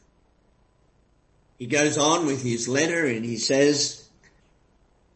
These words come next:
that he has given us these gifts, and these are the gifts. Now in Romans and in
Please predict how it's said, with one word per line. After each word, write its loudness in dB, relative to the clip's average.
that 6
he 6
has 4
given 6
us 2
these -2
gifts, -6
and -2
these 0
are -4
the -6
gifts. -8
Now -2
in -6
Romans 2
and 2
in 0